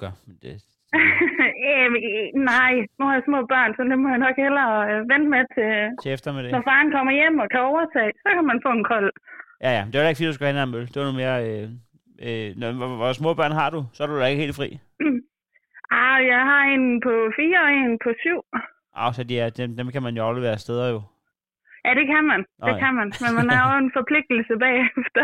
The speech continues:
Speaker 2: med at få
Speaker 1: Ja.
Speaker 2: dem hentet igen.
Speaker 1: Ja, ja, det, det, det, det, det står der, Paula.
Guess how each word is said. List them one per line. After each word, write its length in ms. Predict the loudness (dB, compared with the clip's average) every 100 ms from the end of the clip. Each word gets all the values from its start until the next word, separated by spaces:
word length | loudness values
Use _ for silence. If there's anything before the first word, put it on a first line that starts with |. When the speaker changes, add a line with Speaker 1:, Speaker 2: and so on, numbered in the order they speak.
| 2 2
Speaker 2:
med 80 | 2
at 80 | 2
få 40 |
Speaker 1:
Ja. 40 | 0
Speaker 2:
dem 60 | 2 2
hentet 260 | 2 2
igen. 220 | 2 0 -2 -6 -10 -10 -10 -6 0
Speaker 1:
Ja, 80 | 0
ja, 40 | 0
det, 240 | -2 -4
det, 200 | -4 -4
det, 220 | -4 -6 -4
det, 80 | -6 -8
det 80 | -8
står 140 | -4 -2
der, 120 | -2
Paula. 280 | -2 -6